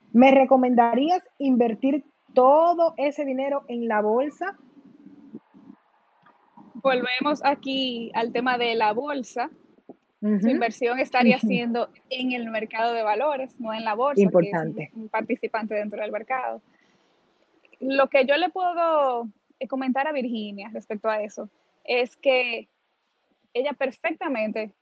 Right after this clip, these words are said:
Speaker 2: puede hacer una inversión en lo que arranca su negocio durante ese año que ella tiene para prepararse su negocio. Y hacer esa inversión significa poner su dinero a trabajar por ella.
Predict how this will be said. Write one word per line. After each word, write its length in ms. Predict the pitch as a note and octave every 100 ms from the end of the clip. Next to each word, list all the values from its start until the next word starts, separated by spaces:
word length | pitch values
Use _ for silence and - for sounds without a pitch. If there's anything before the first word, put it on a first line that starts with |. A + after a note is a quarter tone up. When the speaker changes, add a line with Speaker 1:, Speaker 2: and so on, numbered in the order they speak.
| _ -
Speaker 2:
puede 480 | A#3 B3 B3 C4 B3
hacer 580 | A#3 A3 B3 B3 B3 -
una 180 | A#3+ B3+
inversión 640 | B3+ A#3 - A3 G3+ G#3 - _ _ _ _
en 160 | A3+ A3+
lo 120 | A3+
que 280 | G3+ A3+ A3
arranca 420 | A3 G#3+ A#3+ C4
su 120 | A3+
negocio 500 | A#3 G#3 G#3 G#3 A3 G#3+ _ _
durante 520 | G#3 G#3+ G#3+ G#3+ A3+
ese 220 | B3 C4 A#3
año 380 | A3+ G#3+ G#3+ G#3
que 80 | G#3+
ella 120 | G#3+
tiene 220 | A3 A3
para 160 | G#3+ G#3
prepararse 460 | G#3+ G#3 G#3+ A#3
su 100 | A#3
negocio. 480 | A3 G#3 G#3 - G3+ _ _ _ _ _ -
Y 300 | C4+ C4+ C4
hacer 280 | B3 C4 C#4+
esa 180 | D4+ -
inversión 460 | D4+ C#4+ - B3 B3
significa 640 | B3+ B3 A#3 C4 A3 A3+ - - - -
poner 340 | A#3+ A#3 C4
su 140 | -
dinero 480 | D4+ D4+ B3 G#3+ A#3 - _
a 140 | - A3
trabajar 480 | G#3+ F#3 G3 G#3
por 180 | G#3 G#3
ella. 320 | A#3 D#4+ G#3+